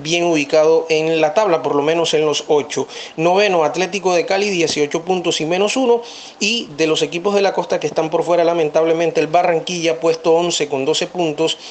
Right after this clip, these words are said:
Y penúltimo, puesto catorce, el Valledupar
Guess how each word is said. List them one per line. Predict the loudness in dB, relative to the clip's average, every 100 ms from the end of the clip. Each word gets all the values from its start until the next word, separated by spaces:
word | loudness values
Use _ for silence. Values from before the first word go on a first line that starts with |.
| -20 -20 -12
Y | -4 -2 -4
penúltimo, | -2 0 2 0 -2 -2 -4
puesto | 0 -2 0 0
catorce, | 0 0 -2 -2 -4 -4
el | -4 -4
Valledupar | -8 -2 0 2 0 -2 2 0 0